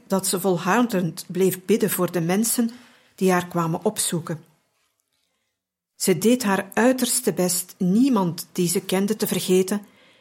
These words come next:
en God en de Moeder Gods steeds weer alles voor te leggen wat haar ter harte ging. In haar verlangen er helemaal voor haar medemensen te zijn,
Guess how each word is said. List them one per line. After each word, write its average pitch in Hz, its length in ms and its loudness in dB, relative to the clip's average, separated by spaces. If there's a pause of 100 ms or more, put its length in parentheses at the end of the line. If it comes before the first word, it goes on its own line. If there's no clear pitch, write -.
(100)
en 196 240 0
God 254 360 -2
en 202 160 2
de 185 80 2
Moeder 220 300 2
Gods - 500 -2
steeds 254 420 2
weer 202 280 0
alles 233 380 2
voor 226 220 2
te 214 120 -2
leggen 190 260 -2
wat 180 180 -6
haar 180 220 -2
ter 185 140 -4
harte 170 360 -4
ging. 170 260 -4 (2250)
In 240 180 4
haar 220 220 2
verlangen 190 480 0
er 190 100 2
helemaal 202 580 2
voor 185 200 -2
haar 180 200 0
medemensen 208 640 2
te 233 100 0
zijn, 185 480 0